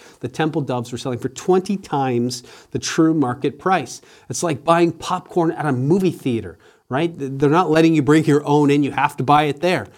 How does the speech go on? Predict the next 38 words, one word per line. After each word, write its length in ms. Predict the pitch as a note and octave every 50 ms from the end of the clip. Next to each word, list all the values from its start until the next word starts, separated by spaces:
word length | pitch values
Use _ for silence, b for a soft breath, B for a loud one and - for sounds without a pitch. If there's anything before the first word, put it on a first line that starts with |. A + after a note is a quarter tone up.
| b b b b b b b
Uh, 60 | b B2
and 160 | C#3+ C#3 C#3
so 160 | - D#3+ D3
they're 160 | C3 C#3+ B2
selling 420 | - - - - F#3 F3+ F#3 F3 F3
these 160 | D3+ B2 -
animals 460 | C3 D3 D3+ D3+ C#3+ C#3 C#3+ C3 A#2+
at 180 | B2 A#2+ - -
crazy 500 | - - - - F3 F3 F3 E3+ D3+ E3
exorbitant 460 | C#3 B2+ D3+ D3+ D3 D3 C#3+ B2 B2
rates, 300 | C#3+ D3 D3+ C#3+ - -
and 100 | C3 B2+
the 80 | C3+
only 300 | B2+ D3+ D#3+ F3 F3 F3+
ones 320 | E3+ D#3 D3+ D#3 D#3+ C#3 B2
that 120 | C#3+ C#3
are 100 | C#3 C3
acceptable, 880 | A#2 - - - - - F3+ E3+ - - - D3+ C#3 D#3 D#3 D#3 D3 D3+ B B B B B B B
uh, 340 | A#2+ A#2+ B2 B2 B2 F2+ F#2+ - _ -
i-, 200 | E3 E3+ E3+ -
as 240 | - C#3+ D#3+ E3 C#3+
a 60 | D#3
sacrifice 680 | - - E3 D3+ D3+ - D3+ - - C#3+ C#3+ C#3+ - - -
are 200 | C#3 C3+ C3+ C3
the 120 | A#2+ B2
temple 400 | B2 - E3 D#3+ D3+ - C#3+ A#2+
ones. 300 | G#2+ G#2+ G2+ G2 F2+ -
And 100 | A#2 A#2
so 240 | - - C#3 B2 B2
it's 160 | A#2+ B2 -
this 240 | - C#3 A#2+ - -
racket, 520 | G#2+ A#2 B2+ B2 A#2+ - - F2+ D#2+ - -
that's 200 | A#2 A2 - -
extortion. 640 | A#2+ - - - - D3 D3 C#3+ C#3+ - - - - _ B B B B B B B B B B
Um, 180 | A2 A2+ - -
not 300 | C#3+ D#3 E3+ G3+ A3+ G#3
only 320 | E3+ F#3 A3 C#4 D4 G3+
that, 320 | A#2+ B2 G2+ G2+ - -